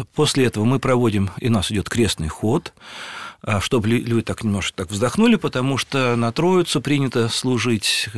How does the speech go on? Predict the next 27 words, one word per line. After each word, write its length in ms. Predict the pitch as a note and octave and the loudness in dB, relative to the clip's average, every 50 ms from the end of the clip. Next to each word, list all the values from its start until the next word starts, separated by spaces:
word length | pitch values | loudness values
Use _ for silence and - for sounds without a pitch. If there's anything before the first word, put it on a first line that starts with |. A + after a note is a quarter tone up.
| G#2+ G#2 | -6 -6
все 160 | - - G#2 | -4 -2 -4
это 160 | F#2 - G#2 | -2 -2 -2
знают, 320 | F#2+ G2+ G#2 F#2+ F2+ - | -2 -2 -2 -2 -4 -4
особую 640 | G2 F2 - - G#2+ G#2+ G#2 - D3+ C3 G#2 A#2 A2 G2 | -8 -10 -6 -4 -2 -2 0 0 0 0 2 2 0 0
службу 400 | - - C3+ C#3 E3 E3+ D#3 C#3 | 0 0 0 0 2 2 2 0
вечернюю 640 | A2 A2 G#2 - - D3+ D#3+ F3 F3 F3 F3+ F3 - - - - - - - | 0 0 0 2 2 2 2 2 2 2 0 0 -2 -4 -10 -10 -10 -10 -4
с 120 | - - C3+ | -2 0 2
особыми 440 | B2 - - F#3+ F3+ F3+ F3 E3 | 2 4 4 4 4 6 6 6
молитвами, 920 | D#3+ D3+ E3 D#3+ D#3+ E3 D#3+ C#3 A#2+ - A#2+ A#2+ A2+ A2 G2+ G2+ G2 G2 F#2+ - - - - _ - | 6 6 4 4 4 4 4 2 0 0 0 2 2 2 2 0 -2 -4 -6 -12 -20 -20 -20 _ -8
а, 240 | - A#2 A2+ G#2+ G#2 | -4 -2 0 0 0
коленопреклонёнными. 1200 | - - A#2+ A#2 A#2 G2+ B2 B2 A2+ - B2+ A#2 - B2+ B2+ C3+ C3+ B2 G2+ F2+ F#2 F2+ E2+ E2 E2+ | 0 2 2 2 2 2 2 0 0 0 -2 -2 0 2 2 2 4 2 2 2 0 -2 -2 -4 -4
Все 180 | - - A#2+ | -2 -2 -2
знают, 300 | G2+ G2 B2+ A2 G2 F#2 | -2 0 0 -2 0 -2
что 160 | - - A2+ G#2 | -2 -2 -2 -4
от 60 | G2+ - | -4 -2
Пасхи 340 | - A2+ F#2+ F2+ - - | -2 -2 -2 -2 -4 -8
до 140 | F#2 F#2 G#2 | -8 -8 -6
Троицы 500 | - D3+ F3 G#3 G#3 G3 - - F3 D#3 - - - - - - - | -4 -2 0 0 0 0 0 -2 -4 -4 -4 -6 -8 -8 -10 -10 -4
в 120 | - A#2+ | -4 -2
храмах 480 | G#2 - - D3+ D#3 D#3 D#3 D3 - - | -2 0 2 2 2 4 2 0 0 0
не 140 | C3 B2 A2+ | 0 0 2
делаются 520 | A#2+ B2+ A#2 A#2 A2+ A2+ - - - G#2+ | 2 2 2 2 2 2 0 0 0 0
земные 380 | G2 - C3 B2 A#2+ A#2 G#2 F#2+ | 0 0 0 0 0 0 0 0
поклоны. 640 | - A#2+ A2+ - C3+ B2+ G#2+ E2+ D#2+ D2+ D2+ F2 _ _ _ _ _ _ _ _ - _ _ _ _ _ - - - - | -2 -4 -2 -2 -2 -2 0 -2 -2 -4 -6 -10 _ _ _ _ _ _ _ _ -20 _ _ _ _ _ -20 -16 -6 -2
Нет 220 | A2+ A#2+ A2+ - - | 2 2 2 2 2
коле-, 240 | - A#2 A2 A#2+ | 0 2 2 2
коленопреклонений. 1000 | - - C3 A#2+ G#2 G#2 G2 - A2 - - G#2+ G#2+ G#2+ G#2+ F2 D#2 D#2+ E2+ G#2+ | 0 2 2 2 2 2 0 -2 -4 -2 -2 0 0 2 0 0 -2 -4 -6 -8